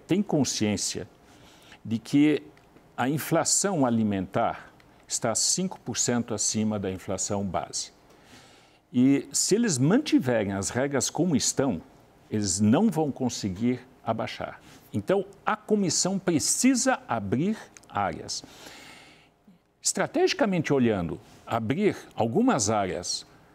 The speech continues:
com quatro países com a qual ele tá negociando vinte e quatro anos é mais fácil do que abrir para o mundo inteiro. Vou dar um pequeno exemplo. A regra de não mais importar produtos a partir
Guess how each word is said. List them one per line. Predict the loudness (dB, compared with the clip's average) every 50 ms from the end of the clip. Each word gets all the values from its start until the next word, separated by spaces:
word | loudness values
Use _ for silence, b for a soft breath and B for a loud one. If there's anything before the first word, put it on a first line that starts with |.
| b b b b b b b b -6
com | -2 0 0 2
quatro | 2 0 0 0 -2 -2
países | -2 0 2 2 0 0 -2 -4
com | -2 -2 -2
a | -2
qual | 0 0 0 0
ele | 0
tá | -2 -2 0
negociando | 2 2 2 0 0 0 0 2 2 2 2
vinte | 2 2 2 2
e | 0
quatro | 0 0 0 2 2 2 2 4
anos | 2 2 -2 -4 -8 -10 -10 -12 -16 -20 -20 _ _ _ _ _ _ B B B B B B B B B _ _ _
é | -4 -2
mais | 0 0 2 2 0 0 0 0 0 0 -2 -4 -6 -8 -14 -20 -16
fácil | -8 -2 0 0 0 0 -2 -4 -4 -4 -2 -2
do | -2 -2 -2
que | 0 0 0
abrir | 0 2 2 0 0
para | 0 0 2
o |
mundo | 2 4 4 4
inteiro. | 4 4 4 4 2 2 0 -2 -10 -18 -20 -20 -20 _ _ -20 -20 _ _ _ _ _ _ -6
Vou | -4 -2
dar | 0 0
um | -2
pequeno | -2 0 0 0 2 2 2
exemplo. | 2 2 2 0 -2 -4 -8 -16 B B B B B B B B B B B B B B B B B B B _
A | -2 -2 -2
regra | 0 0 0 0 0 0 0 0 -2 -2 -4 -8 -16 -20 -12
de | -4 0 2 4
não | 4 4 4 2
mais | 2 2 2 2 2
importar | 0 0 0 0 -2 -2 -2 -2 -2 -2 -2 -4
produtos | -6 -4 -2 -2 0 2 0 0 0 -2 -6
a | -4
partir | -4 -4 -6 -6 -2 0 0 0 0